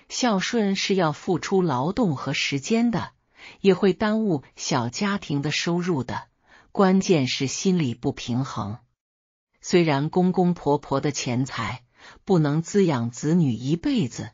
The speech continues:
但总能支撑一阵子，这是儿媳需要的。在财富的分配上，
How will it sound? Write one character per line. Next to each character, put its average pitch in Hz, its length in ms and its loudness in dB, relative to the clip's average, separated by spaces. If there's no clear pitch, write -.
但 254 200 2
总 143 320 0
能 151 240 0
支 240 220 -2
撑 262 240 0
一 165 160 0
阵 214 320 0
子， 113 260 -8
这 214 120 0
是 175 180 -2
儿 170 260 -2
媳 190 240 -2
需 240 280 -2
要 220 280 -2
的。 - 80 -10
在 254 200 0
财 175 340 -2
富 247 160 -4
的 170 100 -2
分 196 240 0
配 196 240 -2
上， 120 300 -6